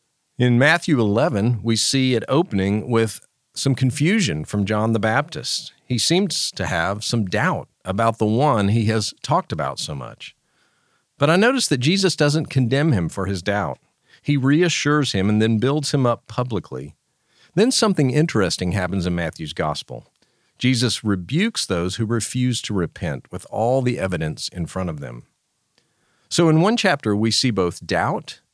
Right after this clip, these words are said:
and unrepentance, and we see that one is far worse than the other.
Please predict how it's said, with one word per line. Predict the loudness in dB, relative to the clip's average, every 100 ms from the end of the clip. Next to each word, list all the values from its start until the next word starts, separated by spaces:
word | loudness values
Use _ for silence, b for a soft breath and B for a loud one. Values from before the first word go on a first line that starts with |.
| _ _ _ _
and | -2 -2
unrepentance, | 0 0 0 0 -2 -4 -12 -8 -10 -12 _ _ _
and | 0 2
we | 2
see | 2 2 2
that | 2 0
one | 2 2 2
is | 0
far | -4 -4 2 2
worse | 2 0 -2 -6 -6
than | -4
the | -2 -2
other. | -2 -6